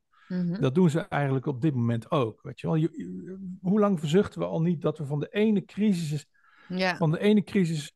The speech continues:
Speaker 2: in de andere rollen? Weet je wel? Die we
Speaker 1: Mhm.
Speaker 2: eigenlijk denken: van, "Hé, what the fuck, waar komt dit nou weer vandaan?" En nu weer een pandemie en dan weer
Speaker 1: Ja.
Speaker 2: een,
Speaker 1: Ja,
Speaker 2: een
Speaker 1: klopt. Je moet een soort
Speaker 2: overstroming.
Speaker 1: balans, ja, ze moeten een soort balans houden tussen de spanning en de verveling daarover.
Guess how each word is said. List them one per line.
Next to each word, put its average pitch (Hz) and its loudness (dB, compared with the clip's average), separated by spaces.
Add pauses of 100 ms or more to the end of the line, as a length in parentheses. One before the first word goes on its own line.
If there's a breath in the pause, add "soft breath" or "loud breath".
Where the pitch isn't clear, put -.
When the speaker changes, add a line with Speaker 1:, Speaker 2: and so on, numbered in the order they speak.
Speaker 2:
in 156 2
de - -2
andere 190 6
rollen? 123 0
Weet 135 0
je 147 2
wel? 165 2
Die 180 2
we 170 2
Speaker 1:
Mhm. 180 -2
Speaker 2:
eigenlijk 208 0
denken: 160 -2
van, 170 -2
"Hé, 214 0
what 202 -2
the 196 0
fuck, - -4
waar 196 0
komt 208 0
dit 254 0
nou 196 4
weer 147 6
vandaan?" 131 0
En 208 4
nu 240 4
weer 214 4
een 175 0
pandemie 139 0
en 160 4
dan 220 4
weer 180 2
Speaker 1:
Ja. 190 2
Speaker 2:
een, 151 -4 (300 soft breath)
Speaker 1:
Ja, 196 -2
Speaker 2:
een 175 0
Speaker 1:
klopt. 175 2
Je 220 2
moet 247 4
een 247 0
soort 254 2
Speaker 2:
overstroming. 233 4
Speaker 1:
balans, 233 2
ja, 214 2
ze 233 -4
moeten 262 0
een - 0
soort 220 0 (100)
balans 233 0
houden 220 2
tussen 196 -4
de 165 -10
spanning 254 2
en 233 2
de 208 0
verveling 170 -2
daarover. 147 -6